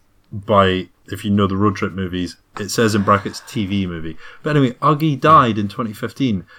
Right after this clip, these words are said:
So Uggy was not only in an Academy, uh, award-winning movie only a few years ago,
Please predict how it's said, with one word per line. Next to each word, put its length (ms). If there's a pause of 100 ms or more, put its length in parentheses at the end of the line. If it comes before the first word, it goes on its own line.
So 160
Uggy 500
was 200
not 140
only 240
in 80
an 120
Academy, 840 (480)
uh, 220
award-winning 680
movie 480
only 460
a 100
few 180
years 280
ago, 280